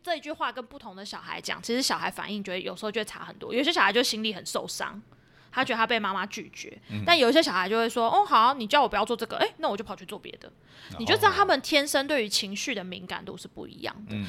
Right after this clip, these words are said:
Speaker 1: 然后我觉得同理心这件事情也是后天可以训练的，然后不然心理师怎么成为心理师，对不对？
Speaker 2: 是，是，是。
Speaker 1: 对啊，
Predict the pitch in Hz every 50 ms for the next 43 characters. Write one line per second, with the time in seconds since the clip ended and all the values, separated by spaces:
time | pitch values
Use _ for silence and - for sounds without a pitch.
0 | 82 117 - - 254 294 392 403 277 240 262 262 277 269 294 277 220 - 240 233
1 | 247 269 254 247 254 233 208 214 220 202 190 214 392 - - 427 302 - 294 277
2 | 285 311 214 - - - - 240 202 214 214 - - - - - 254 254 294 262
3 | 254 254 254 233 202 175 196 196 175 190 - - - - - 78 - - - -
4 | - - - - - - - - - - - 120 113 - 101 95 90 269 254 214
5 | 190 185 87 -